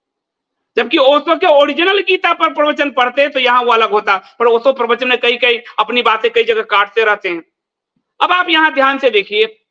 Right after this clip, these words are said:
आपको फिर आपको ये लगेगा कि आदमी कैसे, पहला कि वो जो कह रहा है "मामेकम शरणम व्रज", इसके जरिए जो मूर्ति पूजा को, का विनाश किया पैगंबर मोहम्मद ने काबा में,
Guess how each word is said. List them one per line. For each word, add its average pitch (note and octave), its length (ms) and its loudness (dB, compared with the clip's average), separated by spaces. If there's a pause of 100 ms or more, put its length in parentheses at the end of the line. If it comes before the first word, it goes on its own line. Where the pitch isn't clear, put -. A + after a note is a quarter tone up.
(120)
आपको D4 300 0
फिर D#4+ 280 -2
आपको C#4 280 0
ये B3+ 100 0
लगेगा A3+ 320 0
कि B3 140 -6
आदमी A3+ 280 -2
कैसे, A#3 420 -4 (340)
पहला D4 360 2 (540)
कि D#4 460 -2 (280)
वो C#4 180 4
जो D#4+ 260 2 (280)
कह C4+ 160 2
रहा C#4 120 2
है C4+ 80 -2
"मामेकम C4+ 520 0
शरणम C4 540 -2
व्रज", G#3+ 360 -4 (180)
इसके B3 280 -4
जरिए A#3+ 600 -2 (540)
जो D4+ 420 2 (240)
मूर्ति D4+ 460 0
पूजा C#4 400 -2
को, A#3+ 200 -4
का A#3+ 440 -4
विनाश A3+ 640 0
किया A3+ 280 0
पैगंबर A#3+ 500 0
मोहम्मद A3 400 2
ने G#3 100 -2
काबा F#3+ 340 0
में, C4+ 220 -2